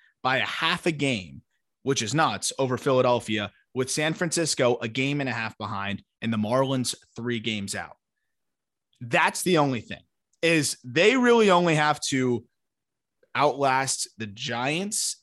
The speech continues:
and catch the Cardinals. The Cardinals have a little bit more going for them. You know, I think that they obviously are the opposite of the Phillies in regards to defense, but their pitching is suspect. Uh, and,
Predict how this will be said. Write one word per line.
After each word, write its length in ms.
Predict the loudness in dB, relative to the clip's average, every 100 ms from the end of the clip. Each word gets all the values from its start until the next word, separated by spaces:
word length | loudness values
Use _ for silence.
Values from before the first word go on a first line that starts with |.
| -6
and 260 | -4 -4 -6
catch 500 | -6 -4 -4 -8 -10 _ _ -10
the 80 |
Cardinals. 760 | -10 -10 -8 -8 -10 -18 -16 -16 _ _ -14
The 80 |
Cardinals 800 | -8 2 4 6 4 2 0 -4 _ _
have 340 | 2 4 4 2
a 40 | 2
little 300 | 4 4 4
bit 160 | 2
more 220 | 0 -2 0
going 340 | -2 -2 -6
for 240 | -6 -8
them. 300 | -6 -6 -6 -6
You 80 | -4
know, 60 |
I 60 | -4
think 260 | -6 -10 -10
that 180 | -10 -10
they 100 | -10
obviously 440 | -6 -4 -2 -2 -2
are 100 | -2
the 160 | -2
opposite 540 | 0 2 2 0 0 0
of 80 | -2
the 60 |
Phillies 360 | -2 -2 -2 -2
in 80 | -4
regards 400 | -2 -4 -6 -10
to 60 |
defense, 600 | -8 -10 -8 -4 -4 -4 -8 -16 -4
but 160 | -2 2
their 100 | 0
pitching 500 | 0 -4 0 0 0
is 140 | -2
suspect. 680 | -2 -4 -6 -8 -8 -8 -14 -16 _ _ 0
Uh, 240 | 2 0 0
and, 240 | -4 -4